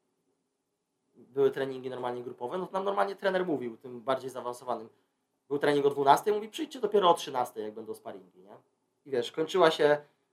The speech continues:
część dla ludzi, kończyła się ta część techniczna i dopiero schodzili się bardziej zaawansowani i robiliśmy sobie sparingi, zadaniówki i zostawiali-, zostawaliśmy dopiero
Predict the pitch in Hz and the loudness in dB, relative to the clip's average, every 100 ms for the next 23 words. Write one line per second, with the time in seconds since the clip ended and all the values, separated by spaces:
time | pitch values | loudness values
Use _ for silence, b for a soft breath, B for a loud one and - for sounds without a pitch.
0 | _ - 151 143 135 139 135 135 127 131 | _ 4 4 4 6 10 12 10 4 -4
1 | _ _ _ _ 143 147 143 131 131 131 | _ _ _ _ -12 -8 -8 -10 -16 -16
2 | 117 _ _ _ _ _ _ _ _ _ | -20 _ _ _ _ _ _ _ _ _
3 | _ _ _ - 135 151 143 143 143 151 | _ _ _ -16 -4 -2 -2 -4 -2 -2
4 | 143 139 - 127 - 131 170 294 _ _ | -2 -8 -10 -14 0 6 6 4 _ _
5 | _ _ _ _ _ 143 175 165 160 - | _ _ _ _ _ -2 8 12 12 10
6 | _ _ _ _ _ - 165 156 156 143 | _ _ _ _ _ -2 -2 -2 -6 -2
7 | 156 147 147 156 147 147 156 139 180 226 | 4 4 4 2 4 4 8 8 8 6
8 | 202 185 160 165 165 - 156 151 151 156 | 0 0 -2 -8 -18 -14 -10 -2 0 4
9 | 151 156 147 143 139 147 147 147 139 139 | 4 2 -4 -2 0 -2 -8 -12 -12 -10
10 | 147 135 123 117 127 - 131 120 123 123 | -8 -8 -8 -12 -20 -18 -6 -6 -6 -10
11 | 120 123 113 113 | -16 -10 -6 -6